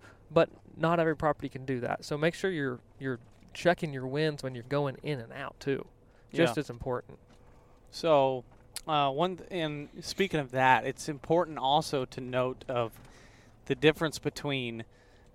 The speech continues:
Speaker 2: and, and this is kind of our second place, if, if those beans and we decided, you know what, we're gonna go in there,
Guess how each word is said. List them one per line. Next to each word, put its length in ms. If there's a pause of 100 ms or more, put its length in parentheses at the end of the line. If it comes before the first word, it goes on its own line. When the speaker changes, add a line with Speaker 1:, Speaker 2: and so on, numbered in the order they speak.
Speaker 2:
and, 260
and 220
this 200
is 360
kind 180
of 80
our 80
second 380
place, 380
if, 100 (180)
if 180
those 240
beans 500
and 200 (100)
we 240
decided, 640
you 60
know 120
what, 240
we're 80
gonna 160
go 260
in 100
there, 260